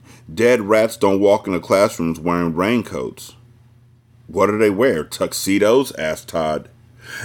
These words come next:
"And girls never try to sell their toes," Lewis added. "Well, no wonder," said Leslie, "at today's prices." Lewis continued, "They don't trade names to read upside down.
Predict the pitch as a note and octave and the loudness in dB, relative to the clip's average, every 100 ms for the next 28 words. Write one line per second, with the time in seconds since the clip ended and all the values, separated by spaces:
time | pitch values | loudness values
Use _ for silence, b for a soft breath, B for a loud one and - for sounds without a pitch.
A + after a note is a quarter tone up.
0 | - A2 F#2+ A2 C3+ A#2 G#2 G#2 - G#2 | -4 -2 -2 -2 -2 -2 -2 -2 -2 -4
1 | F#2+ - G2+ F2 E2 - A2+ F#2+ C2 C#2+ | -4 -2 0 0 -4 -2 0 0 -2 -8
2 | D#2 D2 D#2 D2 C#2+ C#2 - _ _ _ | -6 -6 -4 -4 -4 -8 -14 _ _ _
3 | _ _ _ _ - F#2 F#2 G2 F#2+ F#2+ | _ _ _ _ -4 0 2 2 2 0
4 | D3+ F#2 D2+ - D#2+ D#2 E2 D#2+ D2 D2 | 0 -2 -4 -2 -2 -2 -2 -2 -6 -10
5 | D2+ - - F2 D2+ E2 A#2+ A#2+ - D2 | -10 -8 -6 -4 0 2 4 2 -2 -4
6 | C#2+ C#2 C#2+ - - - - - _ - | -4 -6 -8 -10 -18 -20 -20 -20 _ -20
7 | _ _ B B B B G#2+ A2+ A2+ G2+ | _ _ B B B B 0 0 0 -4
8 | - F#2+ E2 D#2 - A2 C3+ B2 - B2+ | -2 -2 -2 -6 -2 2 2 0 0 0
9 | G#2 F2+ G#2 F#2 D#2 E2 G2 F#2 E2+ F2+ | 2 0 0 0 -2 -2 0 0 0 -2
10 | D#2+ D#2+ D#2+ C#2 C2+ | -2 -4 -6 -10 -18